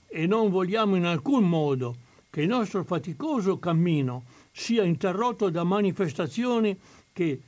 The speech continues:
strumentalita-, strumentalizzando, eh, che strumentalizzano i morti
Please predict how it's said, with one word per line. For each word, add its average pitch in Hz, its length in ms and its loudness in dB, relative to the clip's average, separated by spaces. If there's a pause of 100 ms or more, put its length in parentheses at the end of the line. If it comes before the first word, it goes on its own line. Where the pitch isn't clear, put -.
(120)
strumentalita-, 185 1120 0
strumentalizzando, 190 1160 0 (320)
eh, 151 280 -8
che 175 160 -6
strumentalizzano 190 1160 0
i 170 120 0
morti 175 480 0